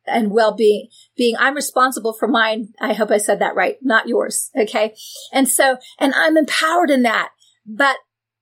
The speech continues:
for you, I'm called to love and honor, and where I'm not doing that, I will also be held accountable. Not any punishing.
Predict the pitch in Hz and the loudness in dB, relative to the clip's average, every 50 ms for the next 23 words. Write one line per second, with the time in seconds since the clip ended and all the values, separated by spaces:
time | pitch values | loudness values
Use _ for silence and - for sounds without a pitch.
0 | _ _ _ _ _ - 262 233 214 240 294 415 480 523 640 - - 247 240 226 | _ _ _ _ _ -8 -6 -4 0 2 4 4 6 4 4 2 0 -2 -2 -2
1 | - 220 226 220 - 226 214 220 214 214 226 214 214 214 233 247 254 269 247 220 | -2 0 0 0 0 0 0 2 2 2 2 0 2 2 2 2 2 0 -2 -2
2 | 208 214 208 208 208 214 240 240 - - 254 262 254 247 247 247 240 - - 220 | -2 0 0 0 0 0 0 -2 -2 -4 -6 -6 -4 -2 0 0 0 2 2 0
3 | 214 208 208 208 202 220 247 254 - 254 208 208 220 214 170 208 196 190 196 196 | 0 2 2 2 2 2 0 0 -2 -4 -4 -4 -6 -6 -4 -2 -2 -2 -2 -4
4 | 202 - 233 214 208 208 190 185 190 208 240 285 294 311 320 339 311 359 339 285 | -4 -4 -4 -2 -2 0 0 0 0 0 0 0 0 0 0 2 2 2 0 -2
5 | - - - - - 262 311 330 - - - 240 - - | -4 -6 -8 -4 -2 -2 -2 -2 -2 -2 -2 -4 -4 -6